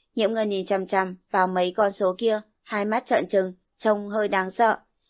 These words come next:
Bà ta ngẩng đầu nói với Chu Niệm, "Nhất định là do đầu tuần con không ăn uống cho tốt nên cân nặng mới không đạt tiêu chuẩn." Chu Niệm mở to miệng, không nói một lời. Cân nặng tuần này của cô không đạt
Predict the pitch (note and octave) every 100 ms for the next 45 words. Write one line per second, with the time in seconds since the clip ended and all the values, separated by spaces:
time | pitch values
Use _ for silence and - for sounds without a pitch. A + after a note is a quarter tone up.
0 | _ - G#3 G3+ G#3 G3+ E3 F3+ F3+ F#3
1 | F3+ F#3 F#3+ G3 G#3+ G#3+ G3+ - _ _
2 | _ _ _ _ _ A3+ C4 B3 - _
3 | - G3+ F#3+ A3 G3 F#3 G#3 F#3+ - _
4 | A#3 A3 A3+ A3 G#3+ F#3+ F#3+ A#3+ A3+ B3+
5 | D4 _ _ A3+ A3 A#3 A3+ G#3 - -
6 | G3 G3+ B3 A3+ G3+ - A#3 A3+ A#3 F#3
7 | F3+ - _ _ _ _ _ _ _ _
8 | _ _ - A3+ G#3+ G3 - G3+ F#3+ G3+
9 | G#3 G#3+ G3+ - _ - A3 G#3 F#3+ F3
10 | G#3+ A3 G3+ F#3+ F#3 - _ _ _ _
11 | - G#3+ G#3+ G3 G3 F#3+ F#3 F#3 F3 A3
12 | G#3+ G#3 _ - A3 G3+ F3+